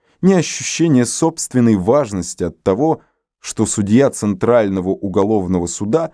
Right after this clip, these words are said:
восседавший на скамье в алой мантии, внимательно вслушивался в каждое её слово,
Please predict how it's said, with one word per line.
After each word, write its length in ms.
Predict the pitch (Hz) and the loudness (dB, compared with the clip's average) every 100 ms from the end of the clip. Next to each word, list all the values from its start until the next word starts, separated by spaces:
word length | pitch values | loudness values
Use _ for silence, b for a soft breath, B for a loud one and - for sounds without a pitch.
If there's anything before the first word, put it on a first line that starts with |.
| b b | b b
восседавший 880 | 85 98 - - 104 110 90 - 92 | -2 -2 0 -2 2 2 0 -6 -6
на 120 | 90 | -4
скамье 440 | - 98 98 95 | -2 -2 2 2
в 100 | 85 90 | 2 0
алой 280 | 85 71 | -2 -4
мантии, 680 | 71 82 147 143 - 80 69 b b | -4 -2 -2 -4 -4 -6 -6 b b
внимательно 600 | - 110 160 196 185 175 | -2 2 2 2 -2 -4
вслушивался 920 | 156 - 143 160 - 151 147 143 - 131 | -4 -6 -4 -4 -4 -2 0 0 -2 -6
в 100 | - | -6
каждое 480 | - 170 131 123 131 | -4 -2 -2 0 2
её 220 | 127 123 | 4 2
слово, 540 | - 101 92 76 78 | -2 -2 0 0 -6